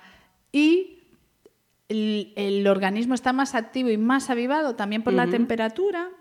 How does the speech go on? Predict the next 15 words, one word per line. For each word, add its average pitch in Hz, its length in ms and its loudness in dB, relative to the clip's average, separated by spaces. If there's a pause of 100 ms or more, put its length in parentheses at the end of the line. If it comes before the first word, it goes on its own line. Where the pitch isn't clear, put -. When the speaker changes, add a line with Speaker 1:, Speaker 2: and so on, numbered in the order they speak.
(140)
Speaker 1:
que 196 140 -8
también 185 320 -6
nos 208 200 -8
influye 254 540 -8
en 190 240 -8
el, 175 540 -6
en 175 100 -6
la 175 100 -6
secreción 175 480 -8
hormonal, 208 640 -6
etcétera, 262 400 -8
en 220 100 -8
toda 220 160 -4
esa 233 200 -6
regulación, 247 720 -6